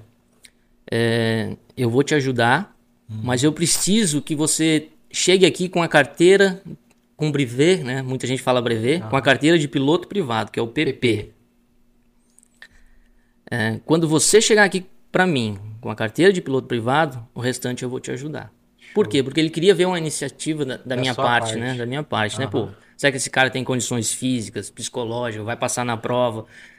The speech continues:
Speaker 1: né? Não vai ter medo de voar,
Speaker 2: Sim,
Speaker 1: né?
Speaker 2: sim.
Speaker 1: E em dois mil e quatro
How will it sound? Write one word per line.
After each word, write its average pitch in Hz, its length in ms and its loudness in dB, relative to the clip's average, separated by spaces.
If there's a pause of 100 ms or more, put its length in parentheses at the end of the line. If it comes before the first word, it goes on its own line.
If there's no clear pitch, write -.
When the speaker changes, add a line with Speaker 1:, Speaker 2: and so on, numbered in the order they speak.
(120)
Speaker 1:
né? 131 340 -2 (380)
Não 120 180 0
vai 139 140 4
ter 127 140 2
medo 127 400 6
de 117 100 -2
voar, 120 400 0
Speaker 2:
Sim, 120 60 -6
Speaker 1:
né? 139 180 -6
Speaker 2:
sim. - 140 -20 (1200)
Speaker 1:
E 127 720 0 (1200)
em 139 140 0
dois 139 200 6
mil 165 180 4
e 202 60 2
quatro 170 640 4